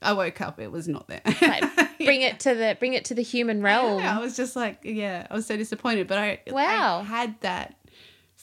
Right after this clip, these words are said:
Speaker 1: feeling of this is happening, so you hang
Speaker 2: It's a
Speaker 1: on to
Speaker 2: lucid
Speaker 1: that
Speaker 2: dream.
Speaker 1: now. Yeah.
Speaker 2: That sounds so similar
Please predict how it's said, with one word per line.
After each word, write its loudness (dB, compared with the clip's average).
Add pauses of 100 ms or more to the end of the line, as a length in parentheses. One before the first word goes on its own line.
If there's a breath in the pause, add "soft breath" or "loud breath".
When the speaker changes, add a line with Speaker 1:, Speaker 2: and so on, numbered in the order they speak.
Speaker 1:
feeling 0
of -4 (240)
this -2
is -10
happening, 0
so -4
you -6
hang -2
Speaker 2:
It's -2
a 0
Speaker 1:
on -4
to -4
Speaker 2:
lucid -6
Speaker 1:
that -4
Speaker 2:
dream. -8
Speaker 1:
now. -8
Yeah. -6
Speaker 2:
That -6
sounds -4
so -2
similar -4